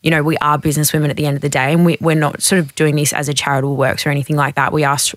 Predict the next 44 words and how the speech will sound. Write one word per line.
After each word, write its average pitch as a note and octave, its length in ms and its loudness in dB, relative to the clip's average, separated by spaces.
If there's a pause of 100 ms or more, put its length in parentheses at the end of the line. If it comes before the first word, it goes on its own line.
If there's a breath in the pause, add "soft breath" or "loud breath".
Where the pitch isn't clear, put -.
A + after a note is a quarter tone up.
(140)
quite - 260 0
strategic. C#3+ 600 -2 (360 loud breath)
But F#3+ 120 0
at D3 60 -2
the F#3+ 100 4
end G3+ 80 4
of A#3+ 60 2
the B3+ 60 4
day, D3+ 320 2
we D#3+ 140 2
didn't G#3+ 160 4
start - 320 0
this - 160 -4
for D3+ 100 -2
money. C#3+ 460 0
We F3+ 140 4
never, D#3+ 380 2
we E3 120 2
never E3 300 4
spoke C#3+ 480 -2
any, D3 300 0
even D#3 220 0
about C3+ 280 0
money C#3 240 -2
when D3 160 0
we D3 100 0
first C#3 300 -2
initially C#3+ 280 0
went C#3+ 140 0
into C#3 140 -4
the D3 80 -4
market. C3+ 360 0
We D#3 120 0
were D#3 80 2
really D#3+ 400 0
passionate C3 680 -2 (320 loud breath)
about C#3+ 320 0
our C#3+ 100 0
message C#3+ 440 0
and D3 180 0
what - 140 0
we D3 80 0
stood C#3 280 0
for. C3 300 0